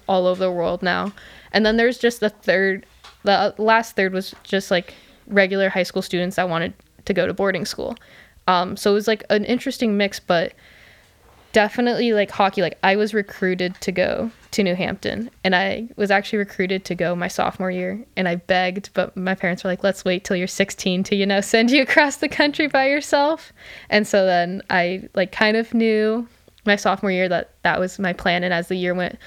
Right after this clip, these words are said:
um, on and on, and just the way hockey and school were going, I was like, "Yeah, no, like, that's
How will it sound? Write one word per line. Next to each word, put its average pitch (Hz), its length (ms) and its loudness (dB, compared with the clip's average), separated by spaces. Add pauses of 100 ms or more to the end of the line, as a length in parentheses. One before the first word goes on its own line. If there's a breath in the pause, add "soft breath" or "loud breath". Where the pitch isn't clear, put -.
(920 loud breath)
um, 180 420 0 (160)
on 175 220 0
and 175 100 0
on, 165 320 0
and 170 220 -6 (560)
just 220 220 0
the 202 80 4
way 185 160 2
hockey 190 420 -2
and 180 140 -4
school 180 180 -2
were 190 140 -2
going, 190 260 -2
I 196 80 -2
was 202 120 -6
like, - 140 -6
"Yeah, - 140 -4
no, - 220 -8
like, - 240 -4
that's - 420 -2